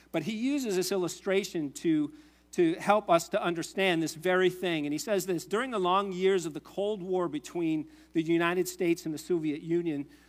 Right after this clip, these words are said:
a Russian Air Force pilot flew his fighter plane from a base in Russia to an American base in Japan and asked for asylum. He was a defector. He wanted to defect.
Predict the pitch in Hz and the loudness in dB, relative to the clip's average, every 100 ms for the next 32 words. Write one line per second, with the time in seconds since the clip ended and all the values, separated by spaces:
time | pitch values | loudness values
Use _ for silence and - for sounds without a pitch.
0 | - - 180 196 240 254 202 220 - 196 | -8 0 2 2 -2 -4 -2 -2 0 -2
1 | 165 - - 160 151 - 196 202 185 - | -2 -4 0 0 -2 -8 -6 0 0 0
2 | - 190 208 202 - 175 156 160 156 143 | -4 -2 -2 -4 -6 -6 -6 -6 -8 -4
3 | 170 202 - 226 202 180 160 170 - 156 | 0 0 -2 -8 0 0 0 -6 -6 -6
4 | 143 147 190 190 170 151 160 139 147 139 | -4 -2 -2 -2 -6 -4 -6 -6 -8 -12
5 | - 180 170 139 143 - _ - - 175 | -6 -4 -2 -4 -10 -16 _ -20 -12 -10
6 | - 156 165 185 156 - 170 156 147 117 | -2 -2 -2 -6 -8 -2 -2 -2 -4 -6
7 | 147 143 135 131 131 214 - - - 143 | -6 -6 -8 -16 -10 -8 -8 -12 -12 -10
8 | 180 143 139 143 127 - 170 131 _ | -8 -10 -10 -12 -16 -8 -8 -8 _